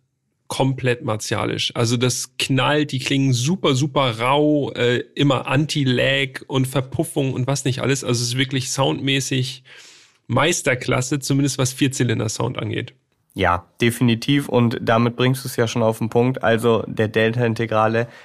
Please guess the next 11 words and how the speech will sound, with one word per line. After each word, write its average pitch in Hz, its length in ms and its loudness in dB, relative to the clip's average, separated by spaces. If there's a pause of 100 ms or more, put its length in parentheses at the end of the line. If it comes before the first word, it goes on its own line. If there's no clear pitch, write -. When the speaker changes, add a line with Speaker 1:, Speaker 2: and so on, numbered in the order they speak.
(200)
Speaker 2:
absolute 127 680 0
Rallye-Legende, 135 960 2 (460)
äh, 123 240 2
zwischen 135 420 -2
neunzehnhundertsiebenundachtzig 123 1200 0
und 117 120 -2
zweiundneunzig 123 840 0 (760)
immer 160 280 4
gewonnen. 151 680 0
Speaker 1:
Ja. 123 120 2
Speaker 2:
Einfach 123 560 0